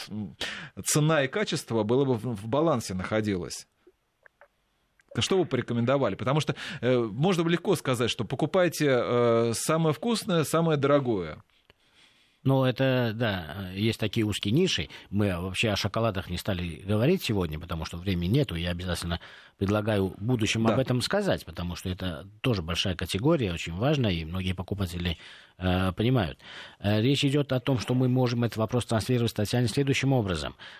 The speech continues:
Speaker 2: Вот, э, если мы говорим о, э, торте «Птичье молоко», э, вот, э, чем отличается современная, может быть, удешевлённая версия от того,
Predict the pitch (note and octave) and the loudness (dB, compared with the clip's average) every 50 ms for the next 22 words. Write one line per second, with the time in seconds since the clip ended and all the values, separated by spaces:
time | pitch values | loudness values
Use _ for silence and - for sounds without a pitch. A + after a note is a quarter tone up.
0 | - _ - A2+ B2+ A#2+ - B2+ B2 B2+ B2+ B2 A#2 F2 - G#2+ A#2 A2+ - - | -14 _ -2 -2 -2 0 0 0 2 2 2 0 0 -4 -4 -4 -2 -2 0 0
1 | A#2+ B2 A#2 B2+ A#2+ B2 B2 A#2+ B2 A#2+ A2 G#2+ A2+ A2+ G#2+ G2 - - - - | 2 2 2 4 4 2 2 2 0 0 0 0 0 2 0 0 -2 -6 -14 -20
2 | - - _ - F2+ G2 G2+ G#2 G#2 G#2+ G#2+ G#2+ G#2+ G#2+ G#2 G#2+ F#2 - - - | -20 -20 _ -4 0 2 2 4 2 2 2 2 2 2 0 0 -2 -6 -8 -6
3 | - G#2 - C3+ C3+ A#2+ - - A#2 - - B2 A2+ - A#2+ A#2 A#2 A#2+ A#2+ A#2+ | -6 -4 0 2 0 0 0 -2 -4 -2 -2 0 0 0 2 2 2 2 2 0
4 | A2+ - G2 D2+ - - _ _ - - - - - - _ _ _ - G2+ G2+ | 0 -2 -4 -4 -4 -6 _ _ -20 -20 -20 -20 -20 -20 _ _ _ -4 -2 0
5 | G#2 G#2 G#2+ A2 A2 G#2+ - C3 A#2+ A2+ - A#2 A#2 A2+ - - - E3 D3+ C3+ | 2 2 0 0 -2 -2 -2 -2 -2 0 0 2 2 2 2 0 0 2 2 2
6 | B2 - - A#2 - - B2+ A#2+ A2+ - - - - A#2 A2+ B2 B2 C#3 E3+ F#3+ | 0 0 -2 -2 0 0 0 0 0 -4 -4 -4 -2 0 0 2 2 2 2 2
7 | F#3 E3 C#3+ A#2+ G#2+ F#2 E2+ E2 - _ _ - B2+ C3 B2+ A#2+ A2 G#2 A2+ - | 2 2 2 2 2 0 -2 -4 -12 _ _ 0 2 2 2 2 2 0 -2 -4
8 | - - C#3 C3 B2 C3 C3 - - D#3 D3 C#3+ C#3 B2+ A2+ G#2 G2+ G2 F#2+ F#2 | -2 0 2 2 4 4 2 2 2 2 2 4 4 2 2 2 0 0 0 0
9 | G#2+ A2 F#2+ - - - F2 D#2+ - - - G2+ G#2 G2 - - A2+ A2 A2 A2 | 0 0 0 0 -2 -4 -4 -6 -6 -4 -2 0 0 -2 0 0 2 2 4 4
10 | A#2 A2+ G#2 | 4 2 2